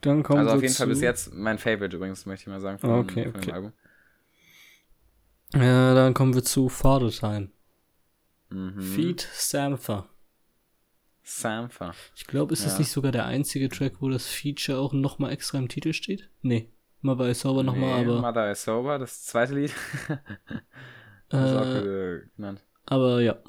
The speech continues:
Speaker 1: Also mit eins einzigen, wo es im Titel steht.
Speaker 2: Mhm.
Speaker 1: Ähm,
Speaker 2: Was übrigens merkwürdig ist, also ich muss sagen, wenn, wenn ich das in die Titel schreibe, dann würde ich es entweder bei allen machen oder bei niemandem.
Speaker 1: Würde ich eigentlich auch sagen, es sei denn, das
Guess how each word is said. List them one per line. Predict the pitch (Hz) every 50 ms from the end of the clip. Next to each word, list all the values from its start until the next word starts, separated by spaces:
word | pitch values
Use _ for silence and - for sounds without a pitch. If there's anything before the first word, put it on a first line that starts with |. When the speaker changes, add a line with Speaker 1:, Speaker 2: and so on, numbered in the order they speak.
| - - _ _ _ _ _ _
Speaker 1:
Also | - 147 131 120 120
mit | 117 117 117 117 120 120 120 120 120 117 - - -
eins | 123 120 117 117 113 - -
einzigen, | 117 117 113 - - 123 117 113 110
wo | 117 117
es | 113 -
im | 120 113
Titel | - - 120 127 120
steht. | - - - 127 123 120 - - _ _ _ _ _ _ - - _ _ _ _ _ _ _ _ _ _ _ _ _
Speaker 2:
Mhm. | 104 101 101 101 117 127 - - - _ _ _ _ _ _ _ _ _ _ _
Speaker 1:
Ähm, | 135 127 127 131 131 131 131 127 131 131 131 131 127 -
Speaker 2:
Was | - -
übrigens | 120 120 117 107
merkwürdig | 110 110 113 120 - 127 101 95
ist, | 104 98 98 -
also | 101 95 101
ich | 101 - -
muss | 104 104 104 -
sagen, | - 104 101 101 98 92
wenn, | 101 104 110 110 95 - 50 -
wenn | 95 110
ich | 123 123
das | - 120 -
in | 123
die | 120 113
Titel | 127 120 123 117
schreibe, | - - 110 110
dann | 110 107
würde | 107 104
ich | 107 -
es | 101
entweder | 104 110 113 107 101
bei | 101 78
allen | 73 101 113 123
machen | 123 117 123 123
oder | 113 110
bei | 104 107
niemandem. | 107 104 98 90 87 95 - _ _ _
Speaker 1:
Würde | 127 120 113 110 113 113 123 131
ich | 123 -
eigentlich | - 117 117 117 113 113
auch | 117 113
sagen, | 110 113 110 110 110 113
es | 120 110
sei | - 117
denn, | 117 117 117 117
das | 117 - - - - - - - -